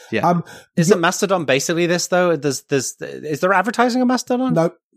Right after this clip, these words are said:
Speaker 2: Um,
Speaker 1: No, but
Speaker 3: I didn't
Speaker 1: it's
Speaker 3: think so.
Speaker 1: not of the style
Speaker 2: no.
Speaker 1: that
Speaker 2: So, um,
Speaker 3: Right.
Speaker 2: I believe, uh, yes, there should be, and no, there won't be. And that's got nothing to do with the content of the website.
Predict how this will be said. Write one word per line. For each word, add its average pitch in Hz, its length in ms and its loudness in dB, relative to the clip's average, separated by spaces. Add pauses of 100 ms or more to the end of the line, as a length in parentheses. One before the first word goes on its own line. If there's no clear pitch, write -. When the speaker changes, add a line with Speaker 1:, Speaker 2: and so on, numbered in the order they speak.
(260)
Speaker 2:
Um, 147 240 4
Speaker 1:
No, 180 260 2
but 165 120 2
Speaker 3:
I - 20 4
didn't 170 120 4
Speaker 1:
it's 175 60 -4
Speaker 3:
think 180 140 0
so. 185 120 6
Speaker 1:
not 185 300 2
of 151 240 -2
the 127 140 2
style 107 1300 0
Speaker 2:
no. 226 40 -2
Speaker 1:
that 98 240 0
Speaker 2:
So, 147 1000 0 (420)
um, 143 320 0 (100)
Speaker 3:
Right. 80 200 -10 (340)
Speaker 2:
I 190 340 2
believe, 165 840 0 (500)
uh, 139 180 -2
yes, 175 320 2
there 170 140 4
should 147 260 0
be, 147 220 0
and 139 280 -2
no, 135 280 2
there 127 240 0
won't 120 500 -2
be. 90 320 -10
And 123 180 -4
that's 131 220 -4
got 120 160 -2
nothing 139 480 0
to - 120 -18
do 160 200 4
with 120 160 -4
the 120 100 -8
content 123 520 -4
of 113 140 -18
the 117 120 -12
website. 120 600 -8